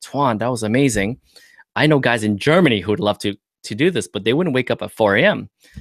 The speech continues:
So then I said, "You know what? If they, you get me ten guys, I'll host a, a call with German guys, like, the guys out there." So he hosts us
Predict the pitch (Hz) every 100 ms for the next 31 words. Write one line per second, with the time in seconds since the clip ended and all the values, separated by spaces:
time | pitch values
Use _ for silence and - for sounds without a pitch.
0 | - - 143 180 160 156 147 175 170 180
1 | 175 _ - 143 - 156 143 180 185 175
2 | - 165 135 117 113 113 - 113 117 117
3 | 113 113 98 - 104 120 113 101 - 107
4 | 98 160 226 110 82 60 117 110 101 110
5 | 107 104 92 143 82 62 - 110 143 156
6 | 170 - 170 160